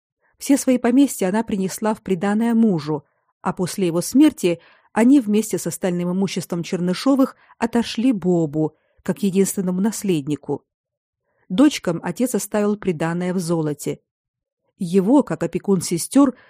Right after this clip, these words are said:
должен был выделить Владимир. Пару лет назад Софья Алексеевна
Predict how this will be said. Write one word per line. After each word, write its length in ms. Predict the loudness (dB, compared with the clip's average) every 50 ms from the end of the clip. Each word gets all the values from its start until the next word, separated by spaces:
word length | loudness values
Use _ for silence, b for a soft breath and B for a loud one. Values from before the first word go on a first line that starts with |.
| b b b
должен 460 | -2 2 2 4 4 4 4 4 4
был 180 | 4 4 2 2
выделить 440 | 2 0 0 2 0 0 0 -2 -4
Владимир. 800 | -4 -4 -2 0 -2 -2 -2 -4 -2 -2 0 -2 -2 -2 -4 -8 -14 _ _ _ _ _ _ _ _ _ _ _ _ _
Пару 240 | 0 0 2 2 2
лет 220 | 0 0 -2 -2 -2
назад 440 | -2 -2 0 0 0 0 0 -2
Софья 240 | -4 -6 -4 -2 -2
Алексеевна 580 | -4 -4 -6 -4 -2 0 2 2 2 2 0